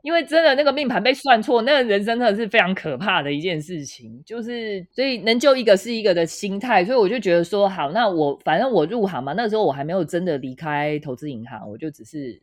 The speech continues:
呃，先，先兼职出道这样子。哦，所以 <laughs> 我就边做啊，然后边看看这样子。你知道阴性人总是比较保守嘛。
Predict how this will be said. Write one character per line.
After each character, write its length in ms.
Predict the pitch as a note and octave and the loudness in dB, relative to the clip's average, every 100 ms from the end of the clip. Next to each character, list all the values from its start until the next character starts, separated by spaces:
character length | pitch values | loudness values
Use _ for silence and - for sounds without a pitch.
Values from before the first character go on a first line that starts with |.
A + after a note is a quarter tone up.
| _ | _
呃， 100 | - - C#2+ G1+ G1+ _ _ _ _ _ _ | -18 -16 -18 -20 _ _ _ _ _ _ _
先， 440 | - E3 D#3+ E3 F3 _ _ | -10 -8 -8 -12 -16 _ _
先 320 | - F3 F3 F3+ | -8 -6 -6 -4
兼 300 | - G3+ G3+ | -2 -2 -4
职 340 | C3+ A2 B2 | -10 -12 -14
出 380 | - - E3+ E3+ | -14 -12 -8 0
道 300 | F#3 B2+ A#2+ | 2 2 0
这 60 | D3 | -4
样 120 | A#2 | -6
子。 240 | A2+ F#2 - _ _ - | -10 -20 -20 _ _ -10
哦， 200 | C#3 B2+ | -10 -2
所 120 | F#3+ | 0
以 60 | C4 | 2
<laughs> 1400 | B3+ - - D4+ - D4+ D4+ - D#4+ E4+ A#4+ - - | 0 -8 -2 0 4 2 2 -4 -20 -18 -16 -16 -4
我 120 | G#3+ A#3 | 2 6
就 80 | E4+ D#4 - | 8 6 2
边 300 | C#4+ C4+ D4 | 6 6 6
做 340 | - C#4 B3 A#3 | 4 8 10 10
啊， 240 | A3 A3 | 10 8
然 140 | G#3 G3 | 6 6
后 220 | A#3+ A3+ | 4 4
边 260 | A3 A3 | 2 0
看 280 | A#3 C#4+ F#3 | 2 2 2
看 320 | C4+ A#3+ D#3 | 4 2 2
这 80 | D3+ | 0
样 180 | E3+ D#3 | -2 -2
子。 100 | C#3 | -10
你 360 | C3 C#3 F3 E3+ | -16 -12 -4 2
知 40 | |
道 240 | G#3 G3 | 4 4
阴 220 | F3 G3+ G#3+ | 2 -2 -4
性 180 | G#3+ | -4
人 160 | D3 C3+ | -4 -6
总 160 | C3+ C3+ | -6 -4
是 120 | E3+ | -2
比 40 | |
较 140 | E3 E3 | 0 0
保 260 | C3+ B2+ | 0 -4
守 300 | D3 C#3+ - | -4 -6 -8
嘛。 100 | - | -12